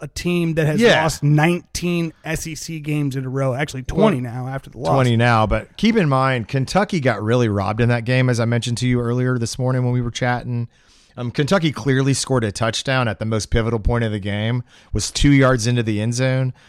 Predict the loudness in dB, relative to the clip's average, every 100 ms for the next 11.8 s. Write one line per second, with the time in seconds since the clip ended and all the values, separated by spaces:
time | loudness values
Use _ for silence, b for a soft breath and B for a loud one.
0 | b b -2 2 2 2 0 0 0 0
1 | 0 0 2 2 2 2 0 -2 -4 -6
2 | -6 -8 -8 -10 -14 b b b 0 4
3 | 2 2 4 6 6 4 2 0 0 0
4 | -2 -2 -6 -8 -12 b b b b 4
5 | 6 6 6 6 6 6 8 8 6 6
6 | 4 2 0 -2 -4 -4 -4 -4 -4 -2
7 | -4 -4 -8 -12 -18 -20 -20 _ _ _
8 | _ _ _ _ _ 0 2 2 2 -2
9 | -2 -4 -4 -6 -14 b b b 2 4
10 | 4 2 0 6 8 8 8 6 4 2
11 | 2 0 -2 -2 -2 -6 -16